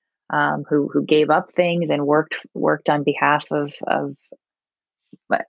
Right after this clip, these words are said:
not just the American government, but other governments and A-, the Asia Society and such. Uh, you know, they're,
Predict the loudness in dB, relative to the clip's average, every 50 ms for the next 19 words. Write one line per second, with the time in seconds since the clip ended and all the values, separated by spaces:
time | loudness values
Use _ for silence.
0 | _ -14 -6 -2 2 2 2 2 2 0 2 2 2 4 4 4 4 2 2 0
1 | 2 2 2 2 4 2 2 2 2 0 2 2 2 4 4 4 4 4 2 2
2 | 4 2 2 2 2 -2 -2 -2 -2 -2 -2 -2 -2 0 0 0 0 0 0 2
3 | 2 2 2 2 -2 -2 -4 -4 0 2 4 4 4 4 2 2 0 -2 -2 0
4 | 0 0 -2 -4 -12 -8 -4 -2 -2 -2 -2 -4 -6 -10 _ -12 -8 -6 -6 -4
5 | 0 2 2 2 2 2